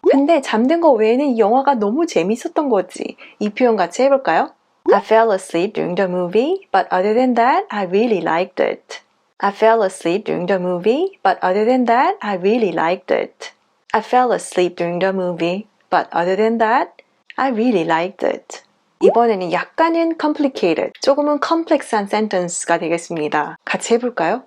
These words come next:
우리 이번 토요일에 부산에 가는데 그 외에는 일주일 내내 서울에 있을 거야. We're going to Busan this Saturday, but other than that,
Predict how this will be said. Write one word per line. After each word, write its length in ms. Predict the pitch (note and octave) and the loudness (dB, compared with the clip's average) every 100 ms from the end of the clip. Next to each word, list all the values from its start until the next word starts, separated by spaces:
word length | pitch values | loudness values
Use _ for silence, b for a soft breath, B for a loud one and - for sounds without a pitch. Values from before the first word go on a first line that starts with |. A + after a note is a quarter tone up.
| _ | _
우리 200 | D#4+ - | 0 2
이번 220 | F#4 A3+ G3 | 2 0 0
토요일에 480 | F4+ F#4 D4 F#3 | 2 4 4 2
부산에 360 | F3 F#3 G#3 G3+ | -2 -2 0 -2
가는데 680 | G3 D#3 E3 G#3 D#4 B3 G3+ | -4 -6 -4 0 0 -2 -6
그 180 | - A#3+ | 0 4
외에는 420 | G#3+ F#3+ G3 G3+ | 6 6 4 2
일주일 380 | G#3+ D#4 D#4 F#4 | 2 2 2 2
내내 480 | F#3+ E3 G3 D#4 G#4 | 2 0 0 0 -2
서울에 380 | - G4 A4 E4 | 0 4 6 4
있을 320 | - - - | 0 -2 -4
거야. 400 | - - - - - _ | -2 -2 -2 -8 -16 _
We're 200 | C#4+ A#3 | 4 4
going 240 | A#3+ B3 A#3+ | 4 2 2
to 100 | A#3 | -2
Busan 500 | G#3+ A3 G3 E3+ E3+ | 0 -2 0 -4 -2
this 180 | E3 E3 | -4 -2
Saturday, 720 | - G3 G#3 E3 D#3+ F#3+ B3+ _ | 0 2 2 -2 -2 -4 -6 _
but 200 | - - - | -2 -2 0
other 240 | F3+ F#3 | 2 2
than 220 | G#3 A3+ | 2 2
that, 440 | A3+ G#3+ D4 - | 2 2 0 -6